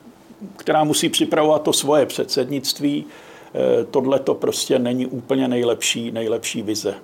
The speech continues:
s kterou teda můžeme být, eh, můžeme být konfrontováni. No. Eh, Zdali vydrží koalice, eh, ty dvě, tak samozřejmě jsou to velmi, velmi zajímavé, zajímavé projekty, protože zejména u těch, toho Pirstanu jsou to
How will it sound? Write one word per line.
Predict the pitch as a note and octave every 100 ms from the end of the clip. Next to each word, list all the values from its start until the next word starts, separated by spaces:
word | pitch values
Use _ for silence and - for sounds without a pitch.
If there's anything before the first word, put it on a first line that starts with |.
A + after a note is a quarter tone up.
| - -
s | -
kterou | - A2+ G#2+ G#2
teda | A#2+ A2+
můžeme | G#2 G#2 G#2+ G2
být, | G#2+ G#2 -
eh, | G#2+ G#2 G#2+
můžeme | G2+ G#2 G#2+ G2+
být | G#2 -
konfrontováni. | F#2+ G2 - G2+ - G1+ - - - -
No. | - - - - - - - - - - - -
Eh, | B2+ C3 B2 - D3 D#3+ - G3 C#3+
Zdali | A#2 B2+ D#3
vydrží | D3 D3 C#3 C#3+ D3+
koalice, | - C#3+ C#3 C#3 - - D3 C3 G#2 - D3+
eh, | A2+ G#2
ty | B2+
dvě, | A2+ G#2+ G#2 G#2+ G#2+ - - - - - - - - - -
tak | - -
samozřejmě | C#3 C#3+ C3 D3+
jsou | - B2+
to | D3
velmi, | A#2+ A#2 C3 B2+
velmi | A2 A2 B2 B2+
zajímavé, | A2 A#2 A#2+ B2+ C#3+ B2 G#2+
zajímavé | A2 A#2+ A#2+ B2+ C#3
projekty, | C3 A2 A2 - C3
protože | - G#2+ - A2+ G#2+ A#2
zejména | G#2+ G#2+ A2 A#2+ B2
u | -
těch, | - G#2 -
toho | A2 A2+
Pirstanu | A2 G#2 G2 - G#2+ G#2+ G#2
jsou | G2+ G#2+ G#2
to | G2